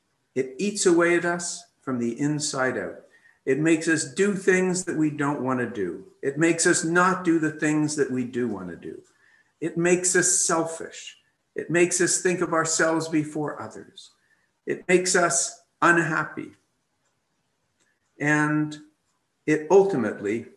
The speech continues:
leads to death. But the Lord Jesus came into the world to save us who are sinners. We need to admit that we have sinned. We need to admit that we are, in fact, sinners.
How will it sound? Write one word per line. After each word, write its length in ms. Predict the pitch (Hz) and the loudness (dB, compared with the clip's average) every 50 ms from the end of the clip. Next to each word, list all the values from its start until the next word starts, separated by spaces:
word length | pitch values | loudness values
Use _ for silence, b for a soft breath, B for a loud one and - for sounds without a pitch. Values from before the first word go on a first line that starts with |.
| _ _ _ _ _ _ _ _ _ _ | _ _ _ _ _ _ _ _ _ _
leads 260 | 117 127 120 123 - | -4 -4 -4 -6 -12
to 120 | - - | -14 -16
death. 440 | - - 64 - - - - - - _ _ _ _ _ _ _ _ _ _ _ _ _ _ _ _ _ _ _ _ _ _ _ b b b b b b b b b b b | -10 -8 -8 -8 -8 -10 -16 -20 -20 _ _ _ _ _ _ _ _ _ _ _ _ _ _ _ _ _ _ _ _ _ _ _ b b b b b b b b b b b
But 140 | - - - | -4 4 4
the 80 | 185 | 6
Lord 340 | 185 180 214 214 214 196 - | 8 10 10 8 8 8 4
Jesus 580 | - 208 208 208 196 151 135 143 135 - - - | 2 2 2 2 2 0 2 0 0 0 -2 -6
came 440 | - - - 190 185 190 190 190 | -10 -8 -4 -4 -2 0 0 0
into 240 | 170 175 170 156 165 | 0 -2 -2 -2 -4
the 120 | 151 147 139 | -4 -4 -2
world 540 | 131 127 131 117 98 90 90 90 92 - - _ _ _ _ _ _ - | 0 0 0 0 0 -2 -4 -8 -10 -14 -18 _ _ _ _ _ _ -14
to 120 | - 117 | -10 -6
save 560 | - - - - - 170 156 143 113 - - | -4 -2 -2 -2 -2 0 0 0 0 -2 -6
us 360 | - - - - - - - _ _ | -10 -12 -14 -14 -16 -18 -20 _ _
who 100 | - 104 | -6 -6
are 140 | 98 95 95 | -6 -6 -6
sinners. 600 | - - - 92 78 82 82 _ _ - - - _ _ _ _ _ _ _ _ _ _ _ _ _ _ _ _ _ _ _ _ _ _ _ _ _ _ _ _ _ | -8 -8 -10 -10 -12 -16 -20 _ _ -20 -20 -20 _ _ _ _ _ _ _ _ _ _ _ _ _ _ _ _ _ _ _ _ _ _ _ _ _ _ _ _ _
We 160 | 127 143 156 | 2 2 4
need 260 | 156 170 180 180 180 | 6 4 4 4 0
to 180 | - 196 185 185 | 0 4 6 6
admit 500 | 180 180 170 185 202 147 - - - - - _ _ _ _ _ _ _ _ _ _ _ | 6 4 2 0 0 0 -2 -4 -10 -14 -16 _ _ _ _ _ _ _ _ _ _ _
that 160 | 123 127 131 | -6 -4 -2
we 160 | 127 131 120 | -2 -2 -2
have 260 | - 131 127 117 107 - | -2 -4 -6 -8 -6 -8
sinned. 440 | - - 90 78 71 71 - - _ _ _ _ _ | -8 -8 -8 -10 -14 -18 -20 -20 _ _ _ _ _
We 160 | 127 135 139 | 0 0 2
need 220 | 147 156 160 147 | 4 2 2 2
to 160 | - 160 160 156 | 2 2 2 2
admit 420 | 151 147 156 156 135 - - - - b b b b b b b b _ | 2 2 0 0 0 0 -4 -8 -14 b b b b b b b b _
that 180 | 107 101 - | -6 -6 -2
we 220 | 120 120 120 120 - | -2 -2 -2 0 0
are, 320 | 120 123 127 127 123 123 | 0 2 4 4 2 2
in 120 | 120 113 | 0 -2
fact, 380 | 110 - 117 104 101 - - - | -2 -2 -2 -2 -2 -2 -6 -10
sinners. 600 | - - - 95 87 80 - - - - - - | -10 -8 -8 -8 -8 -10 -14 -18 -20 -20 -20 -20